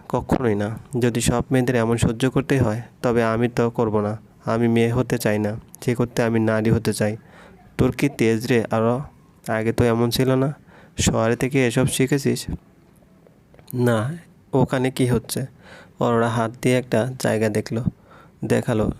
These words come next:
যেখানে অনেকগুলো গাড়ি দাঁড় করানো। সেখানে সায়নও আছে, কালো রঙের ব্লেজার গায়ে। একবার অরোরাকে দেখে চোখ নামিয়ে ফেললো সায়ন,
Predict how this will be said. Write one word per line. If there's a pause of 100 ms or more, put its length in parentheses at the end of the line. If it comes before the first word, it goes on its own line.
(120)
যেখানে
অনেকগুলো
গাড়ি
দাঁড়
করানো।
সেখানে
সায়নও
আছে, (520)
কালো
রঙের
ব্লেজার
গায়ে। (180)
একবার
অরোরাকে (440)
দেখে
চোখ
নামিয়ে
ফেললো
সায়ন,